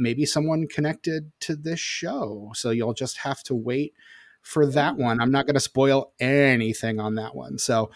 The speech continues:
Speaker 1: um, but no, we've got some
Speaker 2: Okay.
Speaker 1: good stuff coming up. And then, of course, uh, if you have, uh,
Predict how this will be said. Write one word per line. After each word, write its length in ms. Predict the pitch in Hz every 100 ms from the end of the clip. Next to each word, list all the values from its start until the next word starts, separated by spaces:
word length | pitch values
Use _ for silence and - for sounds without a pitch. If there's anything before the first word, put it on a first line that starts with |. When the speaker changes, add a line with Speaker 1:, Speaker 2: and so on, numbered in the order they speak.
| - - -
Speaker 1:
um, 300 | 135 135 127
but 140 | 147
no, 120 | 156 147
we've 160 | 131
got 140 | 151 -
some 120 | 151
Speaker 2:
Okay. 60 | 151
Speaker 1:
good 80 | 139
stuff 260 | 175 160
coming 240 | - 165 165
up. 160 | 170
And 140 | 143 143
then, 80 |
of 100 | 143
course, 420 | - 147 143 127 143
uh, 160 | 131 123
if 120 | -
you 100 | 131
have, 360 | 131 123 120 -
uh, 160 | 120